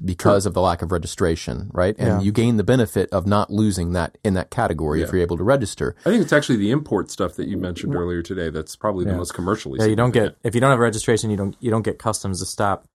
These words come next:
Speaker 3: importation at the border. So you have
Speaker 1: Mm-hmm.
Speaker 3: to sue people for civil and, you know, for infringement when they get in. So actually, one of the things Joe said, I think is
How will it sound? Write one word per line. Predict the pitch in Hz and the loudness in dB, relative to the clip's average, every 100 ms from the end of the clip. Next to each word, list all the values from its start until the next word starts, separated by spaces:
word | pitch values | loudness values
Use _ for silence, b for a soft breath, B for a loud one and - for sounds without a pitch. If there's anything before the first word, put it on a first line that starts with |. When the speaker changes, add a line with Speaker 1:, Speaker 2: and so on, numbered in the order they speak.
| _ _ - | _ _ -8
Speaker 3:
importation | 101 98 90 101 95 98 | -4 -4 -2 -4 -4 -6
at | 82 | -6
the | |
border. | 82 92 - - - | -6 -6 -6 -10 -10
So | - 90 87 b _ _ 107 95 | -6 -6 -6 b _ _ -2 2
you | |
have | 98 92 | 2 2
Speaker 1:
Mm-hmm. | 87 | -2
Speaker 3:
to | 82 _ | -6 _
sue | - 107 95 | -6 -2 0
people | 101 90 | -2 -4
for | 85 92 85 | -4 -2 -2
civil | - 98 87 | -4 -4 -2
and, | 85 87 - | -4 -8 -8
you | 92 | -8
know, | 87 | -8
for | - 101 | -6 -6
infringement | 87 85 90 92 | -4 -4 -6 -4
when | 90 | -6
they | 87 | -6
get | 90 87 | -4 -4
in. | 80 | -4
So | 107 | 0
actually, | 127 - 107 | 0 2 -2
one | 113 117 | 0 0
of | 123 | 0
the | |
things | 101 107 | 0 2
Joe | 104 | 2
said, | 107 98 | 2 0
I | |
think | 98 | 0
is | 90 | -2